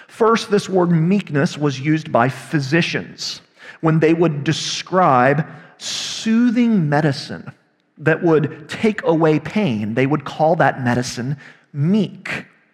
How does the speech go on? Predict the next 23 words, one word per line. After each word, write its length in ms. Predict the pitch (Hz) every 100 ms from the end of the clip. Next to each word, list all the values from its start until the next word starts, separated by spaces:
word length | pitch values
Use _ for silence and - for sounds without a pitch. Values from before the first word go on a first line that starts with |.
| _ _ _ -
Secondly, 640 | 180 - 320 185 - 110 220 -
the 160 | 147 170
word 340 | 160 160 190
was 160 | 202 160
used 420 | 127 123 165 -
by 220 | 117 110
sailors. 920 | 139 - - 254 190 82 69 - - - _ _ _ _ - -
And 160 | 165 160
when 200 | 170 165
sailors 440 | - 214 269 214
would 140 | 175 143
use 220 | 139 131
this 200 | 131 127
word, 280 | 131 143 156
they 100 | 151
would 160 | 165
often 400 | - 151 156 147
be 140 | 131 143
describing 560 | 135 - 139 131 180
a, 80 | 151 -
a 60 |
cool 520 | - - - 208 202 190
breeze 720 | 135 131 139 156 226 247